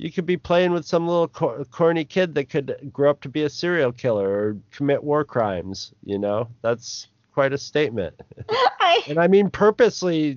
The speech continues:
Speaker 1: George Lucas was making that statement. He said, s-, you know, that he was
Speaker 2: I'm laughing. I'm sorry. I'm laughing because I remember this po-, I don't remember what podcast it was. Uh, it was probably Lousy Beautiful Town, 'cause this sounds like something they would say.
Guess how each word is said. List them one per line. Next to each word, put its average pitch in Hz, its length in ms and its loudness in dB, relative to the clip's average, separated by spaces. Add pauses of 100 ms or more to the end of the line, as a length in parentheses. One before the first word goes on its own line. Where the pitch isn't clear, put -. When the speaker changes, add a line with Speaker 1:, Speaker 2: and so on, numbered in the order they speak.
Speaker 1:
George 156 360 -2
Lucas 165 400 -4
was 120 180 -10
making 135 400 -4
that 117 220 -2
statement. 107 460 -6
He 143 160 -8
said, 160 380 -4
s-, - 280 -18
you 131 160 -4
know, 107 280 -4
that 113 140 -12
he 131 140 -6
was 127 420 -8 (1700)
Speaker 2:
I'm 311 200 0
laughing. 311 340 2
I'm 269 120 -4
sorry. 247 180 0
I'm 240 100 -6
laughing 262 340 -4
because 247 280 -10
I 240 60 -2
remember 233 300 -6
this 233 200 -8
po-, 269 180 4
I 247 100 0
don't 285 140 0
remember 269 260 -4
what 240 200 0
podcast 220 500 -4
it 196 80 -6
was. 202 260 -6
Uh, 190 260 -2
it 254 40 -4
was 320 120 -4
probably 277 320 -2
Lousy 214 320 -2
Beautiful 185 300 -6
Town, 190 280 -2
'cause - 120 -20
this 196 140 -8
sounds 190 220 -6
like 180 140 -10
something 180 240 -10
they 180 120 -10
would 175 160 -14
say. 170 280 -4